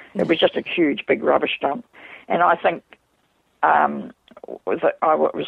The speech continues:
so lucky to be working with the course designer, Mike Etherington Smith, and we worked with Green Australia, and we, you know, they pl-, they wanted all the, they planted thirty-five thousand trees on the site, and we had all these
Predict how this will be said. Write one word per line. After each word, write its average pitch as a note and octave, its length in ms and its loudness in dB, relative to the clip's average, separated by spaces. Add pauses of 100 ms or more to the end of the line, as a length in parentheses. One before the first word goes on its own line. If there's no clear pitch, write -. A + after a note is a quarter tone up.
so F3 200 2
lucky D#3+ 260 2
to - 80 -6
be D3 120 -2
working D3+ 360 0
with C#3+ 100 -4
the B2 60 -6
course D#3 340 0
designer, C#3+ 420 2
Mike C#3 300 0
Etherington C3 480 -2
Smith, E3+ 260 0 (600)
and D3 480 0
we D3+ 240 0
worked D#3 360 -2
with C3+ 180 -2
Green D#3+ 240 -2
Australia, F3 720 0
and D3 220 0
we, C3+ 180 -8 (160)
you D3+ 120 -8
know, D3 240 0
they C#3 180 2
pl-, - 280 -8
they C#3+ 180 0
wanted D#3+ 340 -2
all E3 160 2
the, D3+ 240 0
they D3+ 120 0
planted F#3 480 -2
thirty-five C#3 480 0
thousand C3+ 400 -2
trees D#3 280 0
on C3+ 120 -4
the B2+ 140 -8
site, C#3 280 2 (540)
and E3+ 240 0
we F3+ 140 2
had E3 300 0 (140)
all G#3+ 200 2
these F3 180 2